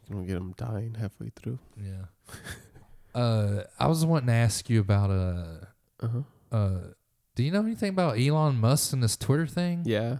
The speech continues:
Speaker 2: I, I just kinda know, like, you know, the fa-, face value of the, the news of it.
Speaker 1: He
Speaker 2: I
Speaker 1: just wanna
Speaker 2: haven't
Speaker 1: take
Speaker 2: looked
Speaker 1: over
Speaker 2: into
Speaker 1: it.
Speaker 2: it. So what's going on?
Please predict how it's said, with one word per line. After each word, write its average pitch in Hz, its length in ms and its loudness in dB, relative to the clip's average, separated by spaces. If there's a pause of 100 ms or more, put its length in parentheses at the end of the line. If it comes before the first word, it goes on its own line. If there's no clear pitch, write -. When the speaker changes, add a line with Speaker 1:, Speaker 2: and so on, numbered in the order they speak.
(180)
Speaker 2:
I, 117 220 0
I - 20 4
just 165 240 0
kinda 160 360 0 (280)
know, 135 380 4
like, 117 320 2
you 107 80 2
know, 101 80 2
the 95 160 0
fa-, 101 400 -2
face - 320 0
value 95 420 2
of 90 80 -2
the, 90 240 -2 (540)
the 107 120 2
news 98 640 0 (200)
of 110 200 2
it. 85 200 -8 (240)
Speaker 1:
He 107 80 2
Speaker 2:
I 107 60 2
Speaker 1:
just 107 180 -2
wanna 110 180 4
Speaker 2:
haven't 135 200 2
Speaker 1:
take 120 80 4
Speaker 2:
looked 117 120 2
Speaker 1:
over 120 80 2
Speaker 2:
into 101 220 0
Speaker 1:
it. 90 100 0
Speaker 2:
it. 92 120 -6 (520)
So 131 160 2
what's 151 180 2
going 190 240 2
on? 190 300 0